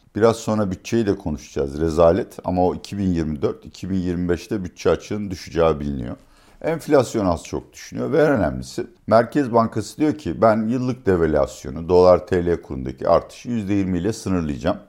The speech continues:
İşte bu carry trade parasının çok hızlı gelmesi demek."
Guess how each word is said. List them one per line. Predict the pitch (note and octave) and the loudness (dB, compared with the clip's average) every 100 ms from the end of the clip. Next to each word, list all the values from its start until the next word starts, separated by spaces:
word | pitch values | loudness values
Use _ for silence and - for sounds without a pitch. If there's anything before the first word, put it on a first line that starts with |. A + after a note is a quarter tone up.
| _ | _
İşte | - - A#2+ | -10 -4 -4
bu | A#2 | -2
carry | - C#3 C3 | 0 0 0
trade | F#2 E2+ | -2 -2
parasının | - F#2 E2 - - D#3 | 0 0 0 -2 -10 -4
çok | - B2+ | -2 -2
hızlı | F2 F2 C3 | -4 -4 2
gelmesi | G#2+ F#2+ F2+ - C2+ | 4 4 0 -4 -8
demek." | D2 A2+ | -8 -8